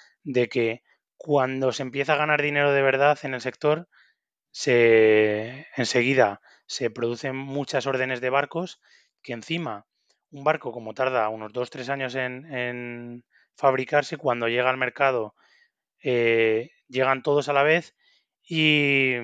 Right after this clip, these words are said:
y entonces se produce una destrucción de capital salvaje. Porque cuando hay un em-, un cargo más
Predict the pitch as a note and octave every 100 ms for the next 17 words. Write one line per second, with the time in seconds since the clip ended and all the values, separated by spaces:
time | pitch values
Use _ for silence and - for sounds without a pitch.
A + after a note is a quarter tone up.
0 | A2+ A#2 _ _ _ _ C#3+ A#2+ A#2+ B2+
1 | C3+ - C3+ A2+ A#2 A#2 B2 - C3 B2+
2 | C3 B2+ B2 B2 A#2 B2 G#2+ B2 A#2+ A#2
3 | A2+ A#2 A#2 B2+ B2 G#2 G#2 - - _
4 | _ - _ _ _ _ C3 A2+ B2+ A#2
5 | A2+ - _ _ - C3+ B2 B2 B2+ C#3
6 | D#3 D#3+ D#3+ D3+ E3 F3+ D3 - C#3+ C3+
7 | C3+ A2+ G#2+ - -